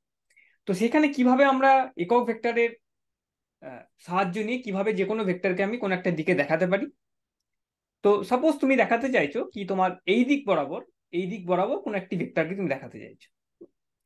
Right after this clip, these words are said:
তো প্রথম কথা, এই দিক বরাবর যেই একক ভেক্টরটি আছে সেটা সাপোজ এন ক্যাপ। তো এই ভেক্টরটি কেমন ভেক্টর?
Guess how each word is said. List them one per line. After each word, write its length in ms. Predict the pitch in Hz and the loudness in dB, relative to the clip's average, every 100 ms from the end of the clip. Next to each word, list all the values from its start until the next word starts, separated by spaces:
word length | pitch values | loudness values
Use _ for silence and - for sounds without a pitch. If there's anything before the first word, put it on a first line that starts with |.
| _ - | _ -4
তো 160 | 214 - | -4 -2
প্রথম 260 | 254 302 302 | 0 2 2
কথা, 180 | 285 | 4
এই 180 | 262 214 | 4 2
দিক 220 | 202 247 | 0 2
বরাবর 360 | 240 240 254 247 | 4 4 4 2
যেই 320 | 247 247 165 | 0 0 0
একক 220 | 175 254 | 2 2
ভেক্টরটি 480 | 240 220 208 180 135 | 0 -4 -6 -6 -6
আছে 180 | 127 311 | -6 -8
সেটা 220 | - 202 | -6 -4
সাপোজ 320 | 196 185 294 | -4 -8 -8
এন 220 | 180 127 107 | -6 -8 -12
ক্যাপ। 140 | - _ _ _ _ _ _ _ _ _ _ _ _ | -20 _ _ _ _ _ _ _ _ _ _ _ _
তো 60 | 220 | 0
এই 60 | |
ভেক্টরটি 300 | 226 233 254 - | 2 0 -2 0
কেমন 280 | 220 247 | 0 0
ভেক্টর? 280 | 240 254 330 | -4 -2 -2